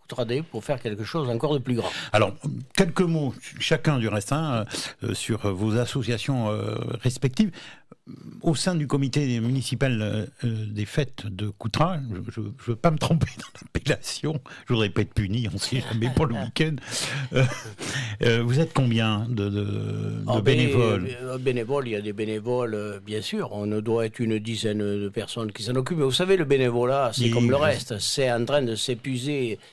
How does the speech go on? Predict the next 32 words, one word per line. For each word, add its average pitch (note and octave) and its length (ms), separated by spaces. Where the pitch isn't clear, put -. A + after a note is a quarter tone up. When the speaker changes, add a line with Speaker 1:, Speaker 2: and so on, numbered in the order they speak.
Speaker 2:
Hmm. G#2+ 40
Speaker 1:
sérieusement C#3+ 720
partout, - 460
hein, B2+ 140
Speaker 2:
C'est C#3+ 100
Speaker 1:
dans C3+ 60
Speaker 2:
vrai, G2+ 80
Speaker 1:
toutes C3+ 100
Speaker 2:
j'en, B2 80
Speaker 1:
les B2+ 100
Speaker 2:
j'en B2+ 100
Speaker 1:
associations. B2+ 520
Speaker 2:
parle D3 280
tous F#3+ 120
les F3 120
samedis D3 320
matins C3+ 360
en B2 120
recevant A#2+ 320
ici A#2+ 240
des G#2+ 240
associations. A2 640
C'est, - 400
euh, G#2 460
ce A#2+ 160
sont B2+ 160
des A#2 120
mots D#3+ 140
qui C3+ 140
reviennent, A#2+ 440
euh, G#2+ 240
fréquemment. B2+ 760